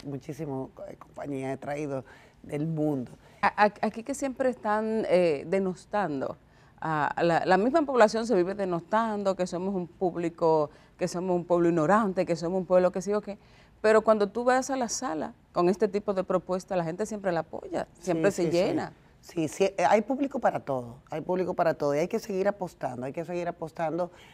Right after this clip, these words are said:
Speaker 1: a traer las cosas que uno cree que tienen, eh, calidad y valor, porque, eh, eh, el mercado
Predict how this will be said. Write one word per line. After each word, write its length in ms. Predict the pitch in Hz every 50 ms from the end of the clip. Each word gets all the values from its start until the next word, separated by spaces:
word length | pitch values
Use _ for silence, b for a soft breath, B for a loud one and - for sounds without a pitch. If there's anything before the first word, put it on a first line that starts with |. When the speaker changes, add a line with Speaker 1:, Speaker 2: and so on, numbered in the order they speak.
| B B -
Speaker 1:
a 120 | - 160 147
traer 260 | - 147 143 151 160
las 100 | 175 170
cosas 320 | - - 170 151 - 185 -
que 120 | - -
uno 200 | 160 160 156 151
cree 200 | - 160 156 156
que 80 | 170 156
tienen, 360 | - 143 139 147 151 147 139 -
eh, 400 | - 151 143 135 135 127 123 117
calidad 340 | - 156 147 143 143 139 139
y 40 | 143
valor, 400 | 139 139 131 131 151 170 156 - b b b b b b b _
porque, 640 | - 147 143 139 - - 151 143 139 139 135 135 - -
eh, 460 | - 147 143 139 135 131 127 131 - - -
eh, 380 | - 143 - - 147 139 143 - -
el 160 | 151 151 156
mercado 640 | 160 156 143 135 - 160 160 175 185 185 175 160